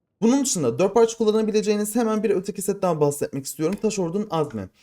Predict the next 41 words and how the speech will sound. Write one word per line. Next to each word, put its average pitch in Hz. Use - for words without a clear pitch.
Biraz 202
daha 285
takıma 220
yönelik 156
destek 139
olmanızı 131
sağlıyor. 101
Kendi 143
bireysel 139
hasar 143
geriye 131
düşüyor. 120
Ancak 131
yüzde 139
yirmi 160
can 151
veriyor 110
iki -
parçasıyla. 117
Dört 151
parçasıyla 175
sizin 160
E 151
yeteneğiniz 151
rakiplere 151
hasar 156
verdiği 151
vakit 180
takım 175
arkadaşlarınıza 170
sürekli 175
olarak 170
yüzde 143
yirmi 135
saldırı 117
bonus 110
veriyorsunuz 117
ve 113
desteklemek 131
adına 104
güzel. 107